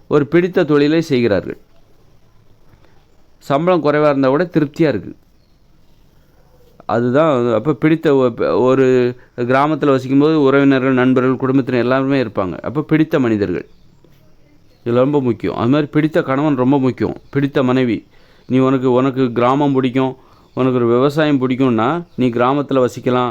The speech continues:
விவசாயம் பண்ணலாம். ஆனா உனக்கு மனைவி பிடிக்கல அப்படின்னா உன் வாழ்க்கை எதுவுமே பிடிக்காது. உனக்கு கணவன் பிடிக்கல அப்படின்னா நீ பிடித்த ஊரில், உங்க அம்மா வீட்டுல வசித்தால் கூட, ஒரு பெண்ணுக்கு வந்து அவ அம்மா வீட்டுல வசிக்கிறது ரொம்ப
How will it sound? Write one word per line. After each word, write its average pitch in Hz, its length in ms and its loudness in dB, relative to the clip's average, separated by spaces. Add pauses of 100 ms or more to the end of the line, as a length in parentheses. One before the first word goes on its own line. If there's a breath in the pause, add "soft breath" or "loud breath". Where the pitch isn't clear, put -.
(160)
விவசாயம் 135 440 0
பண்ணலாம். 117 340 0
ஆனா 139 220 0
உனக்கு 120 260 -2
மனைவி 139 340 2
பிடிக்கல 127 340 -2
அப்படின்னா 113 340 0
உன் 104 100 0
வாழ்க்கை 110 340 -2
எதுவுமே 131 280 0
பிடிக்காது. 90 320 -8 (880 soft breath)
உனக்கு 120 300 -2
கணவன் 139 320 0
பிடிக்கல 127 320 0
அப்படின்னா 110 300 0 (520 soft breath)
நீ 131 80 2 (120)
பிடித்த 139 320 0
ஊரில், 127 300 2
உங்க 120 180 0
அம்மா 147 240 0
வீட்டுல 147 260 0
வசித்தால் 131 460 -2
கூட, 120 100 0 (520 soft breath)
ஒரு 127 200 0
பெண்ணுக்கு 151 320 0
வந்து 156 180 0
அவ 147 80 2 (100)
அம்மா 147 200 0
வீட்டுல 143 240 0
வசிக்கிறது 135 340 0
ரொம்ப 135 140 2